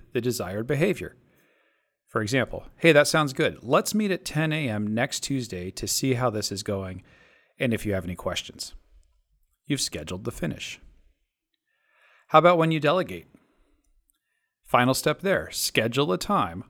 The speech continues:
where the other person will meet with you in person or by video, however it happens, to return the project to you,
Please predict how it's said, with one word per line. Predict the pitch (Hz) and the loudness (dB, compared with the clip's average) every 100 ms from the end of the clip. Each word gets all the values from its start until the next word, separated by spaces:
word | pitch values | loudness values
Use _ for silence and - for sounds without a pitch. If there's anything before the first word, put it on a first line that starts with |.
| _ | _
where | 127 123 | 2 4
the | 127 - | 2 0
other | 135 143 | 0 0
person | - 160 - 104 107 | 0 0 0 -4 -4
will | 101 | -2
meet | 107 170 185 | -2 -2 -2
with | 165 170 | -2 -2
you | 143 107 143 | -2 -2 -2
in | 147 | 0
person | 147 147 - 147 | 2 0 -2 -2
or | |
by | 123 123 | 2 2
video, | 131 135 135 139 131 - - _ _ _ - | 2 0 0 -2 -4 -12 -20 _ _ _ -2
however | 113 147 190 | 4 6 6
it | 143 | 6
happens, | 160 98 95 | 4 0 -8
to | - 135 | -6 -4
return | 117 - 165 175 175 | -4 -4 -2 0 -2
the | 170 | -4
project | - 113 107 98 - | -2 0 -2 -8 -10
to | 101 | -10
you, | 95 | -8